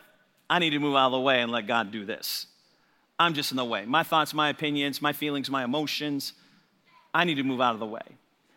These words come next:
So basically what that scripture says, it will cut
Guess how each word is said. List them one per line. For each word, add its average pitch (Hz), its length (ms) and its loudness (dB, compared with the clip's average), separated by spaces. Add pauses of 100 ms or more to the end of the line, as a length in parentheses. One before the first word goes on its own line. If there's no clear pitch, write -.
(240)
So - 80 -6
basically 185 320 2
what 165 140 4
that 139 120 -2
scripture 196 380 0
says, 147 320 2 (140)
it 202 120 2
will 165 240 2 (800)
cut 190 300 2